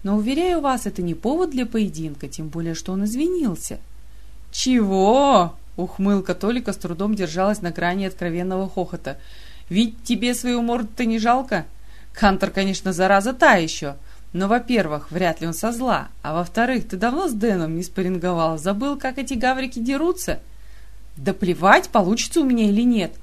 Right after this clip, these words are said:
разъярился Витька, «но должен же ему кто-то сказать в глаза, что он вел себя просто как свинья. Где это видано, принцессу жопой пихать?»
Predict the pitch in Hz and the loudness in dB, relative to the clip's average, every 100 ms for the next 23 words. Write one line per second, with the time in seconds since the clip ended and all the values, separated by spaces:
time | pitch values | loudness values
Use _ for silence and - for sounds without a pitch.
0 | - 160 165 180 170 165 180 170 - 143 | -10 -6 -2 -2 -2 -2 -4 -4 -6 -10
1 | 147 143 190 339 427 339 285 214 196 185 | -8 -2 0 0 2 4 4 4 2 -2
2 | - 226 180 - 180 190 175 143 170 175 | -2 -2 -2 -2 0 2 0 0 0 4
3 | 269 349 - - - - 185 190 269 311 | 6 4 0 -12 -8 -2 0 2 0 0
4 | 196 208 - 202 - - 302 - 202 240 | 0 0 0 -2 -2 -6 -6 0 4 4
5 | 208 170 143 143 196 359 - 254 220 185 | 6 4 2 -2 4 4 4 2 2 0
6 | 165 190 202 349 370 202 139 214 214 196 | -2 0 2 2 2 -2 2 2 2 0
7 | 190 - 143 | -2 0 -2